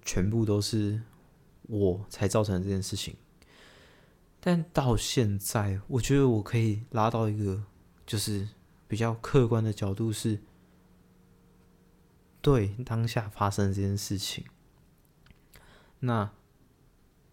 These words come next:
你做错了什么？但是对方可能也有做错什么？我觉得，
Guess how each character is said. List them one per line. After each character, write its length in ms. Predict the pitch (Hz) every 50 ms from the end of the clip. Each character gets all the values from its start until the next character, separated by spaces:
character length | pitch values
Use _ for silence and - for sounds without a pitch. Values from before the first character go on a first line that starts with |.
| _ _ _ _ _ _ _
你 240 | - 120 113 107 101
做 240 | 101 - - 123 113
错 280 | 104 - - 113 98 92
了 40 | 92
什 200 | 92 - - -
么？ 220 | - - 127 127 - _ _ _ _ _ _
但 180 | - - 120 117
是 360 | 110 - 123 117 110 104 127 147 - _ _ _ _ _ _ _ _ _ _ _ _ _ _ _ _ _
对 180 | - 139 123 110
方 380 | 104 - - 101 98 101 107 113 - _ _
可 220 | - - - 117 101
能 180 | 98 98 98
也 100 | 104 107
有 140 | 110 107 98
做 240 | 90 - - 98 95
错 220 | - - 101 92
什 180 | 90 - - -
么？ 160 | - - 120 - - - - - - - - - - - - - - - - - - _ _ _ _ _ _ _ _ _ _ _ _ _ _ _ _ -
我 100 | - 139
觉 240 | 131 - 175 190 202
得， 260 | 208 214 214 190 180